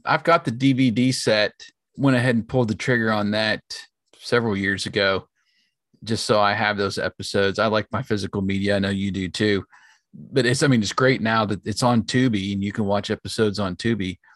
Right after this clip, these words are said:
But, um, it was actually my little girl that got into it for a while with me. And this was a couple years ago. I was going back watching the series, and she was going around the house, "Go, Joe."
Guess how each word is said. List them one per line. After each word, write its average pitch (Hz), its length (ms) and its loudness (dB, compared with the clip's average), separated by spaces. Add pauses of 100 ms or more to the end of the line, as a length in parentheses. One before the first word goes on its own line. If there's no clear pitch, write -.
(560)
But, 120 280 4
um, 104 440 0 (400)
it 160 60 6
was 165 140 6
actually 202 320 6
my 151 120 6
little 151 240 6
girl 139 540 6 (320)
that 131 160 2
got 135 180 6
into 127 300 4
it 117 100 0
for 123 160 2
a 117 80 2
while 110 320 4
with 110 240 0
me. 107 340 -2 (580)
And 127 120 0
this 160 140 0
was 143 160 2
a 127 60 -2
couple 131 280 2
years 113 320 2
ago. 107 260 2
I 107 140 2
was 117 280 -2 (100)
going 120 200 2
back 110 240 2
watching 113 380 0
the 101 60 -4
series, 101 720 -2 (720)
and 104 200 -4
she 131 140 0
was 120 140 2
going 107 540 0
around 104 280 -2
the 98 80 0
house, 107 380 0
"Go, 208 560 6
Joe." 196 800 6